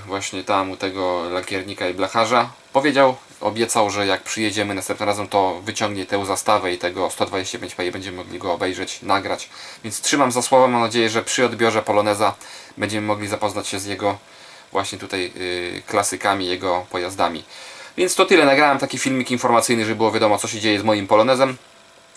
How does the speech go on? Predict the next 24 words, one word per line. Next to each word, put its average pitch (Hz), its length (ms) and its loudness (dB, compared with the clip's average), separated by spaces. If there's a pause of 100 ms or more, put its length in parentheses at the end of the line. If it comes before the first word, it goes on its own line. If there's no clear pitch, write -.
(400)
ponieważ, 107 540 0 (720)
tak 110 140 -4
jak - 120 -10
mówię, 101 180 0
miały 117 240 6
być 117 180 0
nagrywane 123 360 4
filmy, 147 340 2 (520)
ale 120 280 4
filmów, 110 540 -2
yy, 98 600 0
w 98 40 -4
związku 107 320 -2
z 98 40 -4
zaistniałą 107 580 4
sytuacją, 104 540 0
jaka 95 220 0
panuje 98 320 -2
w - 40 -12
Polsce 95 340 0
i 92 40 -2
na 87 100 -4
świecie, 90 260 -4
nagrywać 95 520 -2